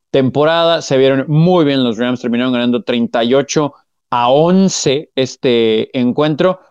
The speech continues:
Eh, Matthew Stafford, decíamos, con estadísticas, pues, la verdad, discretas en cuanto al número de completos y yardas,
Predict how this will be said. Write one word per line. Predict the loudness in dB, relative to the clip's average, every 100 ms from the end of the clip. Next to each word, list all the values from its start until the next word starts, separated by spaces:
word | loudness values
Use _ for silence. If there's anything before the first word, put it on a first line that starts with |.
| _
Eh, | -4
Matthew | 0 0 -2
Stafford, | -4 -2 -2 0 -2
decíamos, | 0 0 0 0 -2
con | -2 -4
estadísticas, | -2 -2 0 -4 -2 -2 -2 -8 _ _ _ _ _ _ -10
pues, | -2 -2 -4 _ _ _ _ _
la | -2 2
verdad, | 2 2 0 -4 _ _ _
discretas | 0 0 0 -2 0 0 0
en | 0 -2
cuanto | 0 -2 -2 0 2 2 0 _ -4
al | 0 2
número | 2 2
de | 0
completos | -2 -2 -4 -4 -4
y | -2
yardas, | 0 0 0 -2 -4